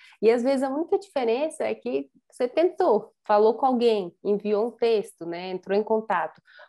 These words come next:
Pode ser que não dê nada, pode ser. Muitas vezes eu já, já, né, com-, man-, vamos supor, mandei carta e não, não recebi retorno, mandei e-mail, na verdade, já mandei muito e-mail e não recebi retorno, já mandei muito texto que não foi publicado, mas alguns vão dar certo.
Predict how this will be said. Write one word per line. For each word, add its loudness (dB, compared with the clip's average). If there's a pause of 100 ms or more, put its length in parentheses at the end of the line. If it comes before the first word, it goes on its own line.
(120)
Pode 2
ser 0
que 2
não 6
dê 4
nada, -2
pode 2
ser. 0 (140)
Muitas 2
vezes 0
eu -2
já, 0
já, 0 (120)
né, 0
com-, -6
man-, -6
vamos -4
supor, -2
mandei -2
carta -4
e -4
não, -6
não -6
recebi -6
retorno, 2
mandei 2
e-mail, 2
na -2
verdade, -4
já -4
mandei -6
muito -2
e-mail -2
e -4
não -8
recebi -8
retorno, 2 (400)
já 2
mandei 2
muito 0
texto 0
que -6
não -2
foi -10
publicado, -2
mas 0
alguns 0
vão -2
dar -4
certo. -6